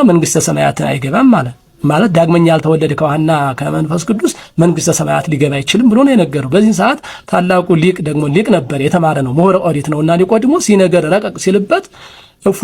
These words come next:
ይክል ብእሲ ዳግመ ተወልዶ እምድኅረ ልቃ?" የሰው ልጅ ካደገ ካረጀ በኋላ እንደምን ተመልሶ ወደ እናቱ ማህፀን ይገባል አለ። እሱ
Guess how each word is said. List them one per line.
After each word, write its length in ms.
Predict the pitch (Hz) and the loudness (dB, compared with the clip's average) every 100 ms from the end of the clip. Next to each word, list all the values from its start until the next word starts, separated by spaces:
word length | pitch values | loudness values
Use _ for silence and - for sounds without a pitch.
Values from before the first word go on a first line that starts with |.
| 196 | 2
ይክል 280 | 190 180 165 | 2 2 2
ብእሲ 280 | 180 175 180 | 2 2 2
ዳግመ 320 | 165 160 160 160 | 2 2 0 0
ተወልዶ 300 | 160 156 147 | 2 0 0
እምድኅረ 280 | 151 147 139 135 | 0 0 0 -2
ልቃ?" 160 | 139 135 | -4 -4
የሰው 280 | 135 233 311 | -2 0 2
ልጅ 120 | 247 - | 0 0
ካደገ 360 | 190 156 175 175 | -2 0 -2 0
ካረጀ 340 | 175 165 131 151 | 0 0 0 -2
በኋላ 280 | 147 147 143 | -2 -2 0
እንደምን 400 | 180 170 175 165 143 - - - | 2 2 4 2 0 -6 -18 -4
ተመልሶ 480 | 233 220 190 196 185 | 0 2 2 0 2
ወደ 200 | 180 170 165 160 151 143 143 - - _ _ - 175 165 160 156 | 2 2 2 0 -2 -6 -10 -18 -20 _ _ 0 2 4 4 4
እናቱ 320 | 160 185 190 180 | 4 2 2 2
ማህፀን 380 | 170 165 190 | 2 2 2
ይገባል 360 | 160 151 156 214 | 2 2 2 2
አለ። 140 | 170 135 | 0 0
እሱ 140 | 180 | 0